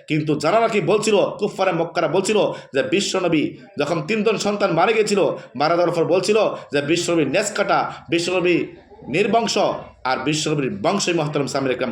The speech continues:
পৃথিবীর মধ্যে বাঁচে আছে। আর বিশ্বনবীর নাম লেনেওয়ালা হাজার হাজার কোটি কোটি মানুষ, হাজার হাজার কোটি কোটি উম্মত তিনার বাকি আছে পৃথিবীর মধ্যে। এসের জন্য বললাম মা-,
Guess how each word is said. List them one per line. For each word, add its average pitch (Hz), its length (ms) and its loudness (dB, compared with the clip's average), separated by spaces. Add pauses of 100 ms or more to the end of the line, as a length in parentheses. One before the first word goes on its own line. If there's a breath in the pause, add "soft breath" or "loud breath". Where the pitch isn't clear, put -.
(120)
পৃথিবীর 175 260 -2
মধ্যে 147 200 0
বাঁচে 196 340 0
আছে। 180 320 0 (160 loud breath)
আর 143 140 0
বিশ্বনবীর 160 520 -2
নাম 175 260 0
লেনেওয়ালা 196 480 2 (120)
হাজার 175 300 0
হাজার 160 260 0
কোটি - 280 -6
কোটি 175 240 -4
মানুষ, 160 380 2 (220 loud breath)
হাজার 190 220 2
হাজার 180 240 0
কোটি 202 200 -4
কোটি 180 220 0
উম্মত 165 340 0
তিনার 143 160 0
বাকি 117 260 -2
আছে - 200 -8
পৃথিবীর 90 220 -18
মধ্যে। - 360 -20 (2250)
এসের 143 200 0
জন্য 135 160 0
বললাম 127 320 0
মা-, 127 100 -4